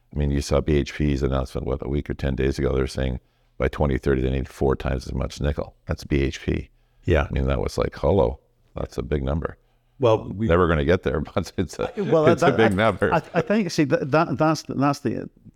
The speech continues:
Speaker 2: I guess that's the, the thing everyone's saying is the fact that the demand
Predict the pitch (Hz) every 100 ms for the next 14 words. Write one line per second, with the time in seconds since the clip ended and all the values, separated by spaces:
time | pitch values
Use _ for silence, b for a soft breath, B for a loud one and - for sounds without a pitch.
0 | - 117 135 - 120 - 101 104 104 101
1 | 107 101 101 98 - 98 92 92 101 -
2 | 104 98 101 - 98 98 92 b _ -
3 | 101 104 120 104 92 92 104